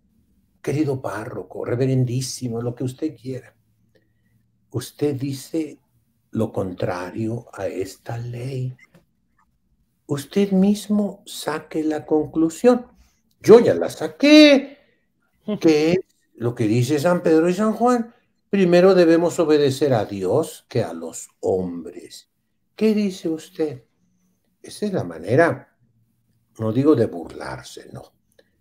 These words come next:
de demostrar que están equivocados los que quieren, en este caso específico, la comunión en la mano, ¿verdad?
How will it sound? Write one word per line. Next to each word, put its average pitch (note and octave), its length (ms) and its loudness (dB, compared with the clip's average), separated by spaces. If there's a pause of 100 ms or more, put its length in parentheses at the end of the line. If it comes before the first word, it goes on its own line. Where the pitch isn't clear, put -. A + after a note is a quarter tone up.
(140)
de A2+ 160 -6
demostrar G#2 880 -12
que - 100 -16
están - 300 -18
equivocados A#2 880 -12
los - 160 -18
que B2 140 -12
quieren, C3 420 -8
en A2 140 -4
este G2 220 -8
caso - 380 -14
específico, C3 600 -10
la - 140 -10
comunión - 500 -10 (960)
en - 120 -2
la - 100 -6
mano, - 420 0 (440)
¿verdad? - 400 -10